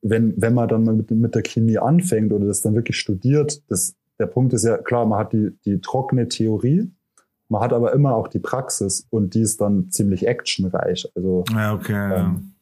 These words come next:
Speaker 1: spätestens, wenn man mal was hochgehen sieht oder hier und da mal was blubbern oder dann, dann wird das auch spannend und dann, dann, dann, dann, dann nimmt es halt da irgendwie,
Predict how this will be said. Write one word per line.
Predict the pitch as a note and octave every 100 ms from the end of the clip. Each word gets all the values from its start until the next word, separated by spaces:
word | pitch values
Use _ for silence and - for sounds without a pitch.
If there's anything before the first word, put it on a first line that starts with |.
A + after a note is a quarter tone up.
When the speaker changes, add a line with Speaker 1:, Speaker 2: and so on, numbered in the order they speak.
| -
Speaker 1:
spätestens, | - - A2 A2 - F#2+
wenn | A2
man | A#2 A2+
mal | G#2+
was | G2+ -
hochgehen | B2+ C3 C3 B2+
sieht | A2+ B2 C3
oder | - G2+ F#2+ F#2 F#2 G#2+
hier | A2+ A2+
und | G#2+
da | G#2
mal | G#2+
was | G2 -
blubbern | G#2+ B2 B2 B2 B2 A#2+
oder | - G2 G2 F#2 - - -
dann, | F#2+ F2+ E2+ -
dann | F2+ F2+
wird | A#2
das | -
auch | E2+ F#2
spannend | - A2+ C3+ B2
und | G#2
dann, | A2 G2
dann, | G2 G#2+ F#2 - - _
dann, | G#2+ G#2 F#2
dann, | G2+ G2 G2
dann | G2 G#2
nimmt | A#2 B2+
es | A2+ -
halt | G2+
da | G2
irgendwie, | G2+ A2 G#2 G2+ G2+ G2